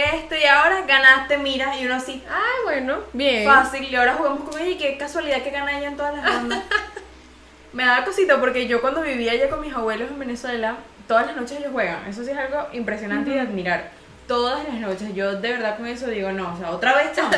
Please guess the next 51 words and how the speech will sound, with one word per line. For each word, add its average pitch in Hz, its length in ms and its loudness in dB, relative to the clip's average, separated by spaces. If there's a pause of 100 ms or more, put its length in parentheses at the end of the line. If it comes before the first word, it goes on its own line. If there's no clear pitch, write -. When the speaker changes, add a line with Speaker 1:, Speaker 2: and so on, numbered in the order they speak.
Speaker 2:
<laughs> 311 180 2
¿Otra 285 240 2
Speaker 1:
Dos 254 80 6
Speaker 2:
vez? 254 120 6
Speaker 1:
días 277 160 10
seguidos 254 340 4
ya 269 80 4
el 269 80 0
tercero 277 400 4
no, 220 200 4
o 208 40 4
sea, 214 200 0
mira, 208 280 0
podemos 208 360 2
otra 220 200 2
cosa 220 220 0
de 196 60 4
Speaker 2:
<laughs> - 220 6
Exacto, 302 300 4
podemos 262 160 2
jugar 330 160 8
Monopoly, 285 440 6
abuela. 208 360 2 (320)
<laughs> - 600 2
¿Sabes? 269 300 4 (280)
Speaker 1:
Y - 80 -8
que 262 140 0
mira, 247 340 4
yo 220 120 -2
tengo 277 140 -2
un 311 60 -6
juego 320 160 4
aquí 311 240 -4
que 311 100 4
descargué, 247 540 2 (120)
Speaker 2:
<laughs> - 100 -12 (320)
Speaker 1:
plato, 269 520 10
o 240 40 2
sea, 254 140 6
que 254 60 6
Speaker 2:
Exacto. 240 180 10
Speaker 1:
tiene 240 260 6 (220)
veinte 285 320 8
mil 254 180 2
juegos, 285 340 10
no 269 100 4
nos 262 100 6
vamos 285 140 4
a - 20 8
aburrir 269 360 2
nunca. 262 460 4